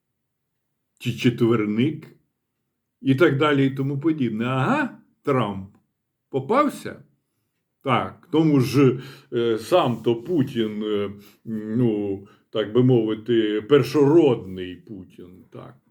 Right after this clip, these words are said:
То він же ж хороший. Так, хороший він. А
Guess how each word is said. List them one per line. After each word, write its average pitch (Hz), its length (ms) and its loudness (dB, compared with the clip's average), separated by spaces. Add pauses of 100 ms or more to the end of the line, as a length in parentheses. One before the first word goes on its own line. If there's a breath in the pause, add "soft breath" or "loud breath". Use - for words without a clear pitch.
(320)
То 135 100 4 (220)
він 135 180 4
же 120 120 2
ж 120 100 -4
хороший. 196 640 -4 (920)
Так, - 280 -18
хороший 208 720 2
він. 120 280 -8 (800)
А 143 340 2